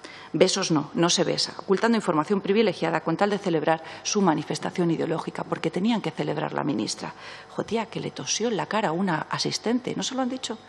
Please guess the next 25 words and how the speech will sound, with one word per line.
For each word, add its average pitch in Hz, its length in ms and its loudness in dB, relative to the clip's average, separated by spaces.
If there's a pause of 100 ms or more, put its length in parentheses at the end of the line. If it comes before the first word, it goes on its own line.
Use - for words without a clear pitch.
(200)
después 196 300 0
de 214 60 -2
escuchar - 280 -2
esa 190 140 -2
grabación? 185 480 -2 (680)
La 190 80 6
realidad 202 340 4
del 226 140 0
partido 208 240 2
al 196 80 0
que - 60 -6
usted 180 180 -4
pertenece 180 480 -2
es 175 80 -4
que - 80 -8
se 185 140 -2
han 220 60 4
instalado 170 400 2
en 175 60 0
el 156 260 -2
"haced 220 260 -4
lo 156 100 -2
que 165 120 -4
yo 180 120 2
digo, 160 240 -2